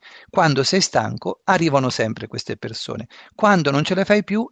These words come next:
eccole che ti aspettano. E tu dentro di te dici,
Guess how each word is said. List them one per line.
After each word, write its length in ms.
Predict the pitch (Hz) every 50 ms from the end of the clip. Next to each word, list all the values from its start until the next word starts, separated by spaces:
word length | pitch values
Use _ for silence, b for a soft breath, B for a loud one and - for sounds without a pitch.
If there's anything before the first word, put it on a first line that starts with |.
| _ -
eccole 480 | - 185 220 220 _ - - 220 196
che 140 | - - 151
ti 120 | - - 135
aspettano. 600 | 117 - - - 107 - _ - - - - - B B B B B B B B B B _ _ _ _ _ _ _ -
E 180 | - 156 -
tu 160 | - - 156
dentro 300 | 139 123 123 120 - 127
di 100 | 120 120
te 160 | 110 - 123 120
dici, 340 | 107 104 - - - -